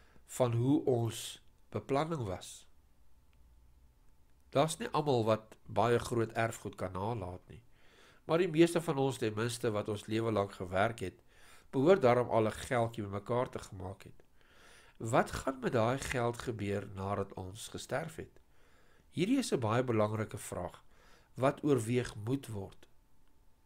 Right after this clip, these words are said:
Vir diegene wat besittings aan die einde van hulle lewe het, maak nie saak hoe groot of hoe bietjie dit mag wees nie, kan boedelbeplanning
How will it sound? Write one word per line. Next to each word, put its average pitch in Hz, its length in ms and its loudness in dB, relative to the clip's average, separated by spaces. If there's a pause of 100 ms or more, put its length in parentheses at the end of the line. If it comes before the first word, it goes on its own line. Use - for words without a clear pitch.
(520)
Vir 151 200 2
diegene 165 440 2
wat 120 180 2
besittings 135 560 -2
aan 110 140 0
die - 80 -2
einde 127 260 -2
van 113 220 -6
hulle 104 180 -4
lewe 104 380 -4
het, 95 320 -14 (480)
maak 113 320 2
nie 196 120 -2
saak 151 340 2
hoe 139 160 2
groot 127 320 0
of 113 160 0
hoe 113 120 2
bietjie 110 300 -4
dit - 80 -12
mag 98 240 -8
wees 110 400 -4
nie, 87 140 -12 (1120)
kan 190 320 2
boedelbeplanning 117 880 0